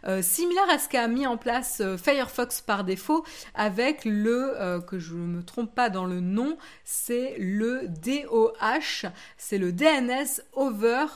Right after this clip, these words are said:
H T T P S. Vous allez me dire, « What ? » Alors, peut-être pas parce qu'on a, on a beaucoup de fans de tech, évidemment, dans la chatroom. Donc, il y en a qui savent peut-être ce que ça veut dire. Mais en gros, qu'est-ce que c'est ? Euh, alors, le D N S,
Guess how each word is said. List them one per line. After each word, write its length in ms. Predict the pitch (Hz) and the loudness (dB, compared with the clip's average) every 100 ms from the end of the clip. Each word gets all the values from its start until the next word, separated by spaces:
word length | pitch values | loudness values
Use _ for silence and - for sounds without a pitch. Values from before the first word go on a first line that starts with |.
| - - - - | -14 -20 -12 -4
H 220 | 262 - | -2 -2
T 100 | 240 | -4
T 120 | 226 | -4
P 100 | 214 | -4
S. 520 | 175 170 - - - - - _ - _ - | -4 -4 -6 -6 -8 -14 -20 _ -20 _ -14
Vous 100 | 180 | -6
allez 80 | 175 | -4
me 80 | 170 | -4
dire, « 200 | 185 - 196 185 | -6 -10 -18 -10
What ? » 120 | 202 508 571 - - - - | 0 2 2 -2 -18 -18 -10
Alors, 260 | 156 143 | -8 -8
peut-être 220 | - 214 | -6 -2
pas 160 | 262 254 | 4 4
parce 180 | 208 - | 4 -4
qu'on 400 | 180 175 175 160 | -4 -4 -4 -4
a, 80 | - - | -4 -4
on 120 | 185 | -2
a 80 | 170 | -2
beaucoup 380 | 170 202 220 214 | -4 -8 -8 -8
de 240 | 175 175 170 | -6 -4 -4
fans 180 | 196 | -4
de 160 | 185 190 | -2 -2
tech, 320 | 190 311 330 330 | -2 0 2 2
évidemment, 480 | 240 185 214 226 233 | 2 2 2 2 0
dans 140 | 190 | 0
la 120 | 170 | -2
chatroom. 340 | 175 190 - 254 | -2 -4 -2 -2
Donc, 140 | 190 | -2
il 60 | 180 | -2
y 80 | 190 | 0
en 80 | |
a 100 | 220 | 0
qui 220 | 226 202 - - - | -2 -6 -8 -16 -8
savent 320 | - 285 294 | 0 2 2
peut-être 340 | 240 240 233 - | -2 0 0 0
ce 120 | - | -4
que 100 | 226 | -2
ça 140 | 233 | 0
veut 160 | 202 196 | 0 0
dire. 200 | 233 359 - - - | 0 0 -4 -12 -2
Mais 160 | 226 | 2
en 200 | 262 262 | 4 4
gros, 260 | 247 247 349 | 2 0 0
qu'est-ce 320 | 359 320 - | 2 0 0
que 100 | 262 | -4
c'est ? 300 | - 269 320 - - - | -4 -4 -4 -8 -16 -6
Euh, 300 | 202 202 190 - | -2 2 2 0
alors, 240 | - 240 247 | 2 2 2
le 100 | 202 | 0
D 140 | 196 | 2
N 240 | 339 240 202 | 2 2 0
S, 240 | 302 | -2